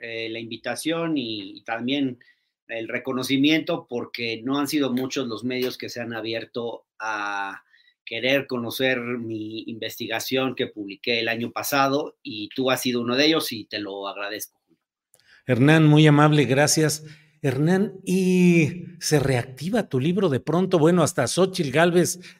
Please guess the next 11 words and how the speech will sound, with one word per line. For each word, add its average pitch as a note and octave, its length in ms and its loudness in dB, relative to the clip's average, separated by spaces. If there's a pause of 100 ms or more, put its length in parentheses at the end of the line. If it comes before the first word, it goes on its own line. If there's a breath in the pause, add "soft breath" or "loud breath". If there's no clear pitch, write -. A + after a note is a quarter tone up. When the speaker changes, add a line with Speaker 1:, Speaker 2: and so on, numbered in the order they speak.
Speaker 2:
dice, D#3 340 2
"Aquí E3 200 0
está E3 380 2
la C3+ 200 2
prueba D#3+ 420 4
de C3 200 0
todo D#3 220 2
este D3 200 -2
tipo D#3 280 -4
de C#3+ 60 0
señalamientos". D#3 920 -2